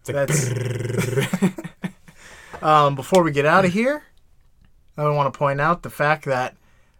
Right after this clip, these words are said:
Speaker 2: scientists are studying the rufous hummingbird, uh, and the way that it processes glucose as a potential way to figure out how we can treat stuff like diabetes.
Speaker 1: Interesting.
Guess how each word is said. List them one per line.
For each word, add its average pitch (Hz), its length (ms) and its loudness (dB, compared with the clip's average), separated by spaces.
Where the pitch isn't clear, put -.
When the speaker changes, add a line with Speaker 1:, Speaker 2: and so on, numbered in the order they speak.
Speaker 2:
scientists 147 720 -2
are 123 180 -4
studying 139 720 -4
the 131 80 -6
rufous 131 360 -4
hummingbird, 143 540 -2
uh, 135 340 0
and 135 100 -4
the 139 80 0
way 143 160 2
that 139 160 -2
it 139 120 -6
processes 131 500 0
glucose 180 600 0
as 139 260 -2
a 139 80 -2
potential 143 600 -4
way 131 320 4
to 127 100 -12
figure 139 300 0
out 131 200 2
how 127 200 -4
we 131 180 -6
can 123 140 -10
treat 127 240 -10
stuff - 240 -8
like 113 120 -8
diabetes. 117 680 -10
Speaker 1:
Interesting. 131 480 -10